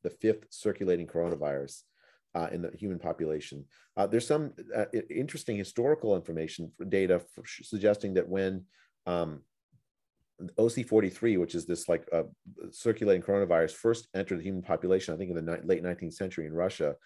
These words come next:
it produced an enormous epidemic. But now it's just a circulating cold. Um, and that, that the, the proceed-, the, the, the, the, set-, the, the, uh, the, the outcome that you said, which is exactly what happened with it, I think, is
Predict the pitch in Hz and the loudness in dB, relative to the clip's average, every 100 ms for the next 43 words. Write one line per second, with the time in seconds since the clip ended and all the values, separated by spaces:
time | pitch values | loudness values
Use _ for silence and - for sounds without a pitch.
0 | - - - 113 123 117 110 107 107 107 | -20 -8 -4 2 2 2 0 0 0 0
1 | 107 131 151 110 92 - - _ _ _ | 0 2 4 4 4 -2 -16 _ _ _
2 | - - 95 92 110 156 - - _ _ | -10 0 0 2 0 0 -2 -8 _ _
3 | _ _ _ _ _ _ _ _ _ 92 | _ _ _ _ _ _ _ _ _ -2
4 | 95 127 139 135 127 - 101 110 104 101 | 2 2 2 0 -4 -4 -2 0 2 2
5 | 92 87 151 101 - _ _ _ _ _ | 2 0 2 2 0 _ _ _ _ _
6 | _ _ _ _ _ _ _ - 92 90 | _ _ _ _ _ _ _ -6 -4 -2
7 | 104 107 90 - 95 95 - 90 104 104 | -2 -2 -4 0 2 2 -2 2 6 4
8 | - - 98 - 95 - 101 - 143 147 | 2 0 0 0 -6 -6 -12 -6 -6 -2
9 | - 104 - 101 101 101 92 98 - - | 2 2 2 -4 -4 -6 -4 0 2 4
10 | 104 98 92 101 101 90 87 95 87 92 | 6 4 4 2 6 6 6 2 0 2
11 | 107 143 160 127 107 90 117 139 101 76 | 4 4 4 0 0 -2 -4 -2 0 2
12 | 76 - - - 90 - _ _ _ _ | 0 -6 -6 -2 -4 -6 _ _ _ _
13 | _ _ _ _ - - 113 98 113 127 | _ _ _ _ -16 -6 2 6 6 6
14 | 120 104 107 143 107 85 73 71 67 - | 6 6 6 2 0 -2 -4 -6 -6 -6
15 | 64 82 78 | -6 -6 -6